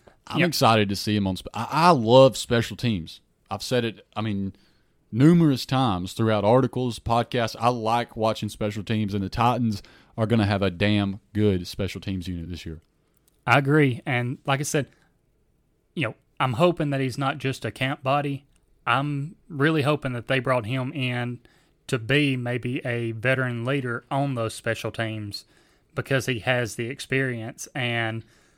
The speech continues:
Speaker 2: they just don't wanna throw some guys out there who don't have experience.
Speaker 1: So we saw, uh, they were trying to sign Walt Aikens, of course, and his physical fell through. He's not gonna be signing with the team.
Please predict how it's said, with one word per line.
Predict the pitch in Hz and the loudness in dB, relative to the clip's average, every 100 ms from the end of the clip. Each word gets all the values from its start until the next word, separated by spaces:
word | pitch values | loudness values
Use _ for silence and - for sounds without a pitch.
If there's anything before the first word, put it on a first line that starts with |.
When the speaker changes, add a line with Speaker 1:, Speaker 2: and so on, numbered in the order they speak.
| _ _ - | _ _ -4
Speaker 2:
they | 131 127 | 0 0
just | 127 - | 0 -2
don't | 131 | -4
wanna | 135 113 | -2 -4
throw | - 131 139 127 123 110 - _ _ _ _ | -2 0 2 2 -2 -4 -10 _ _ _ _
some | - - 143 120 | -18 -6 -4 -2
guys | 120 123 120 117 - 147 | 0 2 2 -2 -6 -4
out | 123 - | -2 -2
there | 127 | -4
who | 113 123 123 120 - _ | -2 -4 -6 -8 -14 _
don't | - 175 | -2 0
have | 113 104 | -2 -6
experience. | - - 117 98 101 - - _ _ _ _ | -10 -10 -8 -8 -12 -16 -20 _ _ _ _
Speaker 1:
So | - - 143 131 | -2 6 8 8
we | 127 | 6
saw, | 131 151 151 151 147 131 | 6 8 10 10 8 4
uh, | 120 113 110 | 4 4 6
they | 117 | 4
were | 110 | 2
trying | 107 139 135 135 113 | 0 0 2 2 0
to | 104 | -4
sign | - 110 104 104 101 - _ _ | -2 2 2 2 0 -4 _ _
Walt | - 110 113 107 | 4 4 4 2
Aikens, | 98 87 90 - - _ _ _ _ | -2 -2 -6 -8 -18 _ _ _ _
of | 95 92 | -4 -4
course, | - 98 95 - | -2 0 0 0
and | 95 92 | 0 4
his | 120 - | 4 4
physical | 120 117 107 113 107 | 0 0 -2 -6 -6
fell | 110 104 | -2 -2
through. | - 104 104 104 | -2 -2 0 0
He's | 101 107 101 | -2 -2 0
not | 101 | 0
gonna | 98 101 | 0 -2
be | 101 | 0
signing | 107 101 98 | 0 0 0
with | 95 | -2
the | 104 | -2
team. | 110 104 104 | 0 2 0